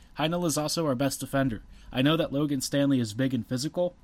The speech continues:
but in terms of creating breakout passes, working on defensive markings inside the D Z, creating breakouts and counters along the flanks, I mean, Heinola is just naturally good at just about all of this.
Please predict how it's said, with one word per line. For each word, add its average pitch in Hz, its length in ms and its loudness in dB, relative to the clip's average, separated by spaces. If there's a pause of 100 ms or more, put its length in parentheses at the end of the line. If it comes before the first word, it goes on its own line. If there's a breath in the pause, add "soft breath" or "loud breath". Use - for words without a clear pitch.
(140)
but 147 160 4
in 135 80 2
terms 151 320 -2
of 143 120 -2
creating 139 440 2
breakout 139 420 2
passes, 131 800 0
working 131 320 -2
on 123 100 0
defensive 123 460 -2
markings 123 400 0
inside 135 440 0
the 123 60 -2
D 127 220 4
Z, 123 380 2 (280 loud breath)
creating 147 460 2
breakouts 135 460 2
and 120 140 -2
counters 127 500 2
along 123 320 2
the 117 60 -2
flanks, 127 400 -2
I 135 60 2
mean, 127 180 2
Heinola 160 500 2
is 131 200 -2
just - 280 -4
naturally 143 420 0
good 131 180 0
at 135 100 2
just 135 200 -4
about 127 220 0
all 131 220 2
of 113 80 -2
this. 90 280 -6